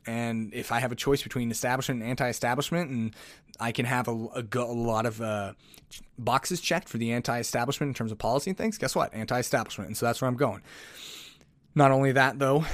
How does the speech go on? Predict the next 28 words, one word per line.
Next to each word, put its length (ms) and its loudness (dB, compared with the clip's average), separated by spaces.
I 80 0
know 220 2
that, 240 -2
uh, 260 -2
it's 180 0
not 200 6
super 220 -2
clear, 260 2
but 220 0
I 40 -4
know 200 2
that, 280 -2
uh, 280 -4
Joe 160 -4
Biden 340 -6
is 540 -4
pro-abortion, 640 2
and 80 -4
I'm 60 0
not 160 -2
gonna 80 0
say 160 0
pro-choice 800 0
because 400 -4
that, 140 -4
there, 480 -6
for, 240 -2
for 600 -4